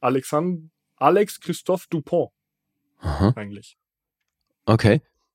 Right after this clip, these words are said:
Speaker 1: Ja.
Speaker 2: Nee, ich frag nur, weil du ja auch meintest, dass dann das auf Französisch nochmal übersetzt wird
Speaker 1: Ach so.
Speaker 2: im Film.
Speaker 1: Ja,
Speaker 2: Also
Speaker 1: ja.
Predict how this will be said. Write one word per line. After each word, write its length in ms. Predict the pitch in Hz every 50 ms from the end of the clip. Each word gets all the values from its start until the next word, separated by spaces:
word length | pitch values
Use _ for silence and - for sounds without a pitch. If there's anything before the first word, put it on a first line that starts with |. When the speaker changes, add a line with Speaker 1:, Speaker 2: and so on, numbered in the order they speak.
| _ _ _ _ _ _ _ _ _
Speaker 1:
Ja. 140 | - 120 113 104
Speaker 2:
Nee, 80 | 104
ich 80 | 104 -
frag 200 | - 110 117 -
nur, 140 | 123 113 101
weil 120 | 107 104
du 60 | 104
ja 80 | 101 95
auch 120 | 90 -
meintest, 420 | 95 95 101 107 107 - - - -
dass 160 | 87 - -
dann 380 | - 92 90 92 92 92 90
das 200 | - - 90 - -
auf 100 | - -
Französisch 480 | - - 92 87 - 101 98 98 92
nochmal 240 | - 90 85 92 78
übersetzt 480 | 85 87 87 82 87 92 85 - - -
wird 240 | - 87 87 - - _ _ _ _ - - _ _ _ _ _ _ _
Speaker 1:
Ach 80 | - 127
so. 220 | - 160 175 175
Speaker 2:
im 160 | - 98 95
Film. 300 | - - - 98 95 92
Speaker 1:
Ja, 60 | 85 -
Speaker 2:
Also 140 | 143 156
Speaker 1:
ja. 160 | 165 165 165